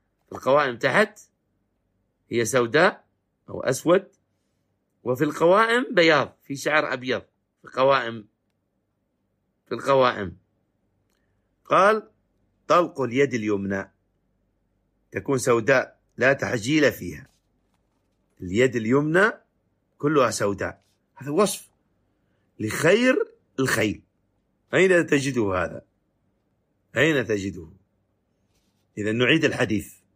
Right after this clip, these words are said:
حديث صحيح، رواه ابن حبان في صحيحه، صححه الألباني في صحيح ترغيب ألف ومائتان وثلاثة وخمسون.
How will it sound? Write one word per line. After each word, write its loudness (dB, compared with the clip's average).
حديث -4
صحيح، 0
رواه 2
ابن -2
حبان 0
في 0
صحيحه، 0
صححه 0
الألباني 2
في -4
صحيح -2
ترغيب 0
ألف -2
ومائتان -2
وثلاثة 0
وخمسون. -6